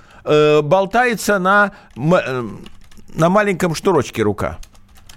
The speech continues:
Значит, хозяин ротвейлера отцепил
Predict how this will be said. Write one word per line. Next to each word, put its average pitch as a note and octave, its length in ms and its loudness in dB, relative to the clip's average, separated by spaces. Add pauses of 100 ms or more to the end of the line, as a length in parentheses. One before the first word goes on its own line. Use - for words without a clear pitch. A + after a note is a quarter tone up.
(960)
Значит, E3+ 520 -2
хозяин E3+ 640 0 (1800)
ротвейлера C3+ 840 0 (500)
отцепил D3 720 0